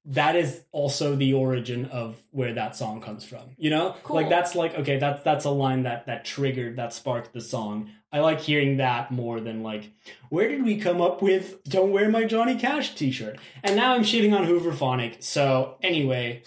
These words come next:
Speaker 1: that's
Speaker 2: Now we've
Speaker 1: that.
Speaker 2: both shit on a song
Speaker 1: Yeah.
Speaker 2: <laughs> in this episode. We promise this is not gonna be that podcast.
Speaker 1: What's your favorite female historical figure?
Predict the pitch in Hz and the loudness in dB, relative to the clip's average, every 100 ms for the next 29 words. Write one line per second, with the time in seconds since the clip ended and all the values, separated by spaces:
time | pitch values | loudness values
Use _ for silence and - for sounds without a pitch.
0 | - 143 147 427 440 415 - 262 269 269 | -4 2 6 6 6 6 4 6 8 6
1 | - 302 247 226 220 247 - - - 175 | 2 2 4 4 4 4 4 4 4 6
2 | 165 - - 285 - 139 - 175 226 151 | 6 6 4 2 0 -2 0 2 2 2
3 | - - 285 - 285 269 262 254 269 269 | 4 4 2 2 0 4 2 4 0 0
4 | 285 247 269 311 349 349 320 285 302 277 | -2 -2 -2 2 4 4 0 -2 -2 -2
5 | 285 277 269 262 262 240 240 220 214 214 | 0 4 4 4 2 0 -2 2 2 2
6 | 214 214 - 180 - - 202 370 508 - | -2 -2 -4 -4 -4 -4 2 4 4 4
7 | 403 415 - - 185 208 156 143 127 - | 6 4 2 4 4 4 2 -2 -4 -8
8 | - 202 226 240 240 156 135 - - 165 | -6 -2 2 2 2 0 0 0 0 0
9 | 160 180 175 170 139 - 143 139 110 98 | 2 2 0 -4 -4 -4 0 0 -2 -10
10 | - | -18